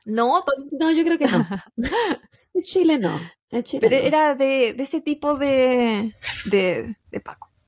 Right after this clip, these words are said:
Speaker 1: De hecho, él se ha-, decía, "Yo soy un paco que soy así, así", y este tipo, y, ah, todavía habla cantadito, ya ni siquiera se dedica a eso.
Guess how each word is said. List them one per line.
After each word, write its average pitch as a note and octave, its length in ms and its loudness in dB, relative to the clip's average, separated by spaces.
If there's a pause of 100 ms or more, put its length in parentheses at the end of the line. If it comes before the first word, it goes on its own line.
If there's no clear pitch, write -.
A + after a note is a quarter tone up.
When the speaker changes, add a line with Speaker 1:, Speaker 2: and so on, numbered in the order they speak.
(1300)
Speaker 1:
De A3 60 -4
hecho, G#3+ 160 -4
él B3+ 160 4
se C4+ 160 0
ha-, A3 160 0
decía, G#3 400 -6
"Yo F#3+ 100 -6
soy G3 160 -10
un F#3 100 -12
paco G3 260 -10
que G#3+ 100 -14
soy G3 160 -8
así, C4 300 -10
así", C4 180 -8
y B3+ 80 0
este A#3 160 -2
tipo, C#4 480 -2
y, A#3+ 220 -4
ah, B3 160 2
todavía C4 300 2
habla E4+ 160 0
cantadito, D4+ 400 -6
ya B3 120 -2
ni C4+ 80 -6
siquiera C4+ 260 -2
se C#4 100 -6
dedica C#4 380 -2
a C4+ 40 -4
eso. A#3+ 240 -14